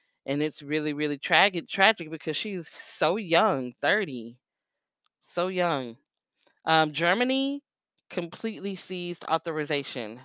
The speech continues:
for, um, phentermine. They, they don't even allow you t-, it, it's not even allowed to be, um, issued or prescribed as a drug for weight loss anymore. And, but this drug is still out there. Um, and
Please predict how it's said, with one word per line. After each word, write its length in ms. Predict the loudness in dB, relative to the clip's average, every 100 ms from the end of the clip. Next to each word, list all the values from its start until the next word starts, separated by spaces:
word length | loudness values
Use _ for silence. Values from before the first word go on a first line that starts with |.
| -20
for, 500 | _ -4 -2 -2 -4 -8 -20 _ _ _ -8
um, 680 | -4 -2 -2 -4 -8 -14 -18 _ _ _ _ _
phentermine. 720 | -6 -2 -2 -4 -6 -10 -12 0
They, 220 | 2 2 2
they 100 | 0
don't 220 | 2 0
even 200 | -2 0
allow 240 | 2 2 2
you 260 | -2 -8
t-, 320 | -10 -12 -8
it, 80 | -6 -4
it's 160 | -4
not 140 | -2 0
even 160 | -2
allowed 280 | 0 0 0
to 80 | -4
be, 400 | -10 -8 -8 -10 -18 -20 -20 -18 -6
um, 220 | -4 -4 -4
issued 460 | -6 -6 -6 -6
or 60 | -6
prescribed 520 | -6 -6 -2 -2 0
as 220 | -2 -2
a 260 | -4 -4 -6 -6
drug 200 | -6 -6
for 100 | -6
weight 200 | -6 -2
loss 280 | -2 -2 -4
anymore. 520 | -6 -6 -6 -6 -8 _ -20 -20 -20 -20 -8 2
And, 320 | 4 4 2 -6
but 280 | -2 0 2
this 180 | 2 2
drug 420 | 8 10 10 6
is 100 | -2
still 300 | 2 6 8
out 220 | 8 8
there. 360 | 2 -2 -2 -6 -12 0
Um, 400 | 4 6 6 4
and 220 | 2 0